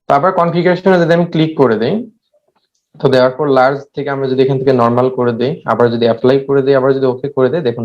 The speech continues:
এটা একটু ছোট হয়ে গেল। ওকে, আবার আমরা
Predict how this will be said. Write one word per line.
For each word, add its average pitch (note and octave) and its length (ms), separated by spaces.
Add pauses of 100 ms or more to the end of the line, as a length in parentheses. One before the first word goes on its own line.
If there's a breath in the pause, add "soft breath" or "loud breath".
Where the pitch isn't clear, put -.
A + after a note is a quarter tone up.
এটা A2 160
একটু - 120 (100)
ছোট C#3 200
হয়ে A2 260
গেল। G#2+ 100 (760 loud breath)
ওকে, D3 160 (720 soft breath)
আবার F3 200
আমরা F#3 120